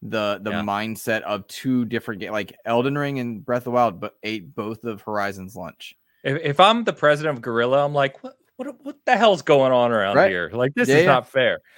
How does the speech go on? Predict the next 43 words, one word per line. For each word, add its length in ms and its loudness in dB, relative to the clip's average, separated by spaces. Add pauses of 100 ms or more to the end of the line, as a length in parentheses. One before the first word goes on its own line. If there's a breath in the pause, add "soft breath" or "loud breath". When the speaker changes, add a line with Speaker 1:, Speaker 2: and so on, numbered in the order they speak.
(220 loud breath)
Speaker 2:
No, 140 6
I 100 8
agree 220 2
with 140 -2
you. 180 -4
And 120 0
I 80 2
think, 360 -2 (460)
but 120 6
I 100 6
think 380 -6 (800)
if 160 -12
you 100 -8
look 280 -2
over, 460 -8
over 160 -8
the 80 -12
past 280 -6
five 240 -2
years 300 -6
since 180 -20
Horizon, 640 -8
the 80 -18
first 280 -12
one 140 -14
released, 320 -14
Zero 180 -10
Dawn, 420 -8 (540)
remember 280 2
I 60 6
was 140 -4
just 160 -10
saying 200 0
ten 160 -2
minutes 200 -4
ago 120 -2
about 180 -2
Cream 280 -8
rises 340 -6
to 100 -10
the 140 -20
top, 260 -4
right? 200 -4